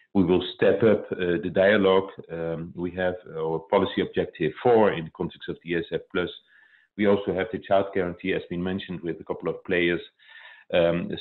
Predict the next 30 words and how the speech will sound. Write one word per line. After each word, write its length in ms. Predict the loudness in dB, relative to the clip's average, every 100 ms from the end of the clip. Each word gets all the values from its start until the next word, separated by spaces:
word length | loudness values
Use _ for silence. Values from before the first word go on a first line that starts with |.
| 2
so 260 | 6 6
we 260 | 4 2 4
are 180 | 4 4
ready 440 | 2 0 -2 -6 -4
to, 100 | -2 -2 -2 -2
uh, 200 | -2 -4
improve 520 | -6 -8 -6 -4 -2 -4 -10
together 300 | -2 0 0
with 180 | -2 -4
the 240 | -6 -4 -6
Croatian, 640 | -2 -2 -2 -4 -4 -2 -6
uh, 240 | -6 -6 -4
authorities 640 | -4 2 2 0 -2 -6 -6
the 60 | -6
situation 540 | -6 -2 0 0 -2 -2
on 100 | -2
the 60 |
ground, 420 | 2 4 4 2 -4 _ -20 -20 _
taking 300 | 0 2 2
into 340 | 2 0 0 0
account 540 | 2 0 2 -2 -2
also 280 | -4 -2 -2
the 100 | -2
regional 400 | 0 -2 -2 -4
disparities 760 | -4 -2 2 2 0 -2 -4 -4 -10
and 260 | -8 -6 -2
what 140 | -4 0
Stanis 400 | 2 4 2 0
also 340 | -4 -2 -2 -2
said, 260 | -2 -2 -2